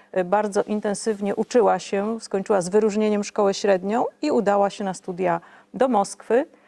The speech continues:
gdzie ukończyła socjologię, później wykładała socjologię i filozofię, zrobiła doktorat, także zrobiła wielki, potężny krok w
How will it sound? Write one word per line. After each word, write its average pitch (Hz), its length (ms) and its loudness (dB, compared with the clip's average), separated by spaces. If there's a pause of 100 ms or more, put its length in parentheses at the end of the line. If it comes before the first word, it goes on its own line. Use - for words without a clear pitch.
(140)
gdzie 233 400 2
ukończyła 202 560 -2
socjologię, 190 800 -4 (320)
później 214 320 0
wykładała 196 580 0
socjologię 185 580 -2
i 196 60 -4
filozofię, 180 680 -2
zrobiła 202 380 2
doktorat, 185 640 0
także 190 460 -4 (240)
zrobiła 196 380 2
wielki, 247 400 2
potężny 208 520 -2
krok - 480 -2 (100)
w 180 260 -12